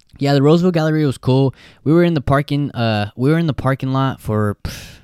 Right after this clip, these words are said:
man, how long were we in the parking lot for? No cap, we were probably in the parking lot, like, twenty to twenty-five minutes just trying to far-, find a parking space. And there was traffic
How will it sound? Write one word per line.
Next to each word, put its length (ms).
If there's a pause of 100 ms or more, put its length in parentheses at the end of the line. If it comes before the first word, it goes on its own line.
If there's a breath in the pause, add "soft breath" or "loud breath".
(180)
man, 280
how 140
long 180
were 80
we 40
in 60
the 80
parking 280
lot 140
for? 240 (1080 soft breath)
No 220
cap, 400
we 100
were 120
probably 720
in 180
the 80
parking 300
lot, 160
like, 200
twenty 720
to 100
twenty-five 680
minutes 380
just 220
trying 160
to 40
far-, 300
find 240
a 40
parking 320
space. 380 (460)
And 540 (240 soft breath)
there 80
was 100
traffic 360